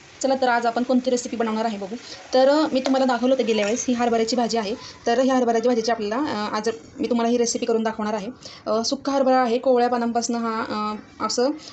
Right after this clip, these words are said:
वाळवून ठेवलेला असतो, जेणेकरून आपल्याला कधी पण ही हरभऱ्याची भाजी बनवायला येते. तर मी सुरुवातीला काय केलं, हे जे आहे हे पीठ, ज्वारीचं पीठ, अ, पीठ आहे. तर दोन चमचे ज्वारीचं पीठ घेतलंय आणि त्याच्यामध्ये हा जो हरभरा आहे,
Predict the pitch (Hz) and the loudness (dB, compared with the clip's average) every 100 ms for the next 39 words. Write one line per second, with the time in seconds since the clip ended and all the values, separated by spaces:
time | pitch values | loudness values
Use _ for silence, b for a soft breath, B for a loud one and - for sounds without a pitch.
0 | - 233 233 247 233 233 233 220 220 214 | -2 2 2 2 2 2 0 -2 -2 -4
1 | 220 220 226 240 254 233 214 208 226 214 | -2 0 0 2 2 2 0 0 -2 -4
2 | 208 208 214 214 254 B B 262 269 285 | -2 -4 -4 -6 -8 B B 2 4 4
3 | 285 277 277 277 269 220 294 B B - | 2 2 2 0 0 0 -2 B B -4
4 | 269 277 277 254 247 247 254 - 226 254 | -2 0 2 2 2 0 -4 -2 0 2
5 | 254 262 247 220 214 240 233 208 262 - | 0 0 -2 -2 -4 -4 -4 -4 -6 -10
6 | B - 233 277 262 254 247 247 254 240 | B -4 0 2 4 2 2 2 2 0
7 | 226 240 220 247 208 262 B B 208 233 | 0 -4 -2 -4 -4 -8 B B -4 -2
8 | 247 247 254 247 294 339 - - 240 240 | -2 0 0 0 -2 -2 -10 -6 -4 -2
9 | 240 226 233 214 | -2 0 0 -2